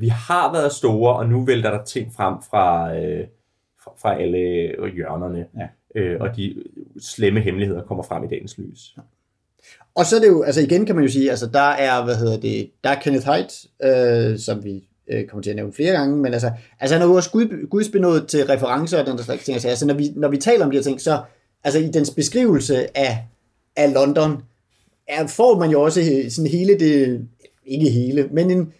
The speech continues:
Speaker 3: man får en, en god sådan one oh one til mytisk London, ikke? Altså med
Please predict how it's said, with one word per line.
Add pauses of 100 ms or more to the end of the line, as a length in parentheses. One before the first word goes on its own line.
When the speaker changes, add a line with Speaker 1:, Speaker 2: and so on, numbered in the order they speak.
(120)
Speaker 3:
man
får
en,
en
god
sådan
one
oh
one
til
mytisk
London,
ikke?
Altså
med